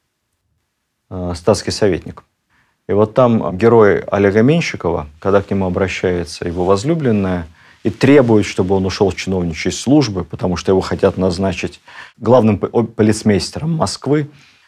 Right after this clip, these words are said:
Она говорит: "Я брошу тебя, если ты не уйдешь. Как ты можешь там находиться? Там же вокруг грязь, зло.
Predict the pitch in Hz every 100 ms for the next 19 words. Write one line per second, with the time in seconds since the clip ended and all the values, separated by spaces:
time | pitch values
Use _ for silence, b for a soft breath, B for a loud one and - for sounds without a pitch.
0 | b - - 107 101 113 104 110 165 -
1 | 110 110 107 - 98 107 107 104 98 113
2 | 107 - 113 - 113 131 120 - 120 113
3 | 113 - 110 120 147 143 - 104 95 B
4 | B B B _ 123 117 117 110 - 139
5 | - 156 123 95 107 120 143 120 - -
6 | 85 82 - 110 123 139 107